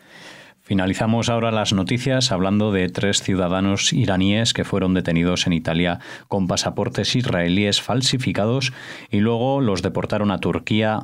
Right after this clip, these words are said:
vía Serbia. Los servicios de seguridad están revisando posibles conexiones entre los tres sospechosos e intentos de perpetrar ataques terroristas contra Israel en el mundo. En enero pasado, dos iraníes fueron detenidos en la India tras intentar abordar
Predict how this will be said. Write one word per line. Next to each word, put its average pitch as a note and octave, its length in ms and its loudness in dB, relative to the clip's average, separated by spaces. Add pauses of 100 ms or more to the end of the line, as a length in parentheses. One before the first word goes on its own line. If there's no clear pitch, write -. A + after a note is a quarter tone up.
(100)
vía F2+ 280 2
Serbia. D2+ 540 -2 (400)
Los F2+ 180 0
servicios G#2 460 0
de G#2 100 0
seguridad F#2+ 600 0
están G#2 300 -2
revisando G2+ 540 0
posibles G#2 480 0
conexiones G2 640 2
entre F2+ 260 0
los E2+ 200 -2
tres G#2 200 0
sospechosos G2+ 800 -2 (300)
e F2+ 100 0
intentos G#2 480 0
de G2 140 0
perpetrar F#2+ 520 -2
ataques G2 440 -2
terroristas F#2 600 -2
contra F2 600 -2
Israel F2 720 0
en G2+ 140 0
el F#2+ 100 2
mundo. D2+ 400 0 (540)
En G2+ 140 0
enero A2+ 280 0
pasado, A#2 400 -2
dos A2 280 0
iraníes G#2+ 500 2
fueron G2 320 0
detenidos F#2 560 0
en E2+ 120 2
la D#2+ 120 2
India A2 380 2
tras F#2+ 280 -4
intentar F#2+ 460 0
abordar G2+ 480 -2